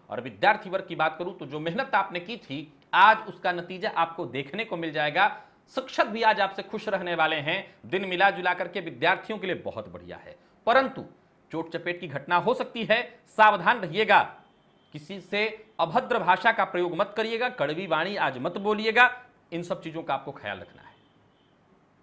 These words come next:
भुवन भास्कर को आज अर्घ्य प्रदान करिएगा, आपके लिए बेहद लाभदायी सिद्ध होगा। और शेयर मार्केट में आज निवेश अगर करना चाहते हैं, तो निवेश आपको एक बजे से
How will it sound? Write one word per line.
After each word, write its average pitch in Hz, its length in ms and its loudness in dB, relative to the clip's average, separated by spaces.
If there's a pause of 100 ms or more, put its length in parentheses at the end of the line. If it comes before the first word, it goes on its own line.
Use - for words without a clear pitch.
(500)
भुवन 247 280 8
भास्कर 262 360 6
को 247 120 0
आज 254 140 8
अर्घ्य 247 280 2
प्रदान 196 340 0
करिएगा, 185 340 -2
आपके 196 320 0
लिए 208 420 -4
बेहद 220 580 2 (180)
लाभदायी 143 500 4
सिद्ध 123 240 -14
होगा। 107 380 -6 (240)
और 135 300 6
शेयर 262 320 2
मार्केट 226 360 2
में 214 160 -10
आज 208 280 6 (280)
निवेश 202 680 2 (540)
अगर 254 200 8
करना 233 320 4
चाहते 196 340 2
हैं, 170 540 -4
तो 185 60 -2
निवेश 220 480 2
आपको 214 400 4
एक 262 220 2
बजे 202 220 0
से 180 420 -4